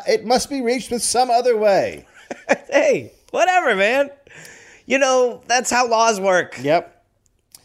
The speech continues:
Speaker 1: Uh, in the eighteen twenties, during the anti-Freemason movement, the elites used riots to prevent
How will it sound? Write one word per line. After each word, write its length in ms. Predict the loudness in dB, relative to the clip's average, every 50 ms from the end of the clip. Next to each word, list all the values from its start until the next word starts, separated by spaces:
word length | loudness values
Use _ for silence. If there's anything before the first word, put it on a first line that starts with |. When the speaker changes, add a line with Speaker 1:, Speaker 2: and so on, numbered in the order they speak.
| _ _ _ _ _ _ _ _
Speaker 1:
Uh, 380 | 2 4 6 6 6 4 2 2
in 120 | 0 0
the 60 | 0 0
eighteen 260 | 0 0 0 -2 -2
twenties, 400 | 0 0 0 0 0 0 -4 -2
during 400 | 0 2 2 2 2 -2 -4 -4
the 240 | -2 -2 -4 -4 -4
anti-Freemason 1000 | -6 -8 -6 -2 -2 -2 -2 -2 -2 -2 -2 -2 0 0 -2 -2 -2 -4 -4 -2
movement, 360 | -2 -2 -2 -4 -6 -8 -6 -4
the 120 | -2 0
elites 340 | 0 0 0 -2 -2 -4 -2
used 240 | 0 0 0 0 -2
riots 540 | -4 0 4 4 4 6 4 2 0 -4 -10
to 120 | -12 -12 -10
prevent 500 | -10 -4 0 0 0 0 -2 -6 -12